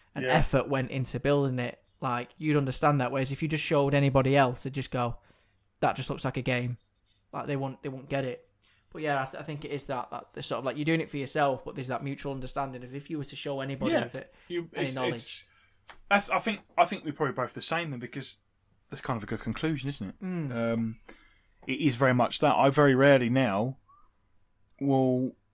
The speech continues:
Speaker 2: invest loads of time into something that doesn't give me that.
Speaker 1: Yeah. Yeah.
Speaker 2: Do you know what I mean?
Speaker 1: I think it's an
Speaker 2: Um,
Speaker 1: important mechanic that I think is underused.
Speaker 2: It's about leaving a legacy.
Speaker 1: Yeah.
Speaker 2: I know it sounds ridiculous,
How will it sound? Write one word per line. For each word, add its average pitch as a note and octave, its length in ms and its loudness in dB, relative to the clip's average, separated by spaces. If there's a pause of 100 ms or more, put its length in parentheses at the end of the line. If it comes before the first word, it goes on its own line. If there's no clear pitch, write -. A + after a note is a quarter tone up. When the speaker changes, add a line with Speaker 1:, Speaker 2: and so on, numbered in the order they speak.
(580)
Speaker 2:
invest B2+ 520 2
loads C3 280 8
of A#2+ 80 0
time C3 300 6
into A2+ 140 -6
something B2 260 -2
that A#2+ 120 -8
doesn't B2+ 300 0
give C#3+ 180 -6
me G#2 120 0
that. F2+ 240 -6 (100)
Speaker 1:
Yeah. E3 260 2 (600)
Yeah. C#3+ 200 2
Speaker 2:
Do C#3 120 -2
you B2+ 60 0
know C3 60 -2
what C3 100 0
I A2 60 0
mean? F#2 140 -6 (220)
Speaker 1:
I - 20 -20
think F3+ 180 0
it's - 60 -18 (100)
an A#2 320 4
Speaker 2:
Um, A#2 60 4
Speaker 1:
important E3 400 2
mechanic E3+ 400 -8
that - 100 -8
I C#3+ 40 -10
think C#3+ 300 -12
is B2 300 -14
underused. C3 680 -10 (680)
Speaker 2:
It's D3 120 2
about F3+ 180 10
leaving D3+ 240 8
a C#3+ 40 4
legacy. D#3 540 2 (380)
Speaker 1:
Yeah. C3+ 360 -8
Speaker 2:
I C#3+ 80 0
know C#3+ 120 6
it A#2 60 2
sounds A#2+ 220 0
ridiculous, - 640 -6